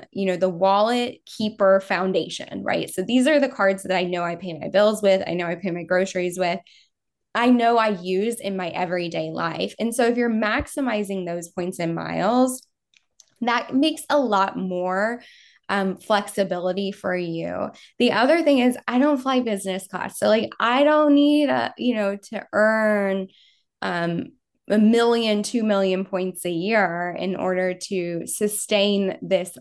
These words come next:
lifestyle or this approach for social media's goodness,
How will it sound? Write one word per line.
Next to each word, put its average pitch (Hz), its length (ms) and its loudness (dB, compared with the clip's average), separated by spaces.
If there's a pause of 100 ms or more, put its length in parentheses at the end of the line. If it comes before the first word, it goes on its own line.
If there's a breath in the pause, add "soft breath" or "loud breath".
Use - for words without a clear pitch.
lifestyle 180 1080 -2
or 185 300 4 (240 loud breath)
this 240 200 2
approach 240 760 0
for 220 120 -6
social 220 440 0
media's 208 640 0
goodness, 196 520 -2